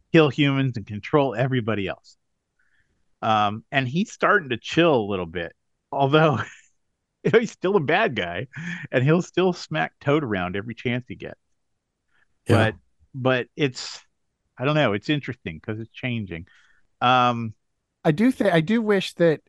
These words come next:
Speaker 3: at one point, I, sometimes I feel I almost have sympathy with Magneto when it comes to Toad.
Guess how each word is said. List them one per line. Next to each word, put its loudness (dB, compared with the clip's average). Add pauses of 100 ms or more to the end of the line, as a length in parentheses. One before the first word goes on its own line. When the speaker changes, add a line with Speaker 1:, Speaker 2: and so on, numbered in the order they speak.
Speaker 3:
at 0
one 0
point, 0 (640)
I, 4
sometimes 4
I 6 (140)
feel 4
I 6
almost 2
have 0
sympathy 2
with 0
Magneto 2
when -4
it -6
comes -2
to -10
Toad. -2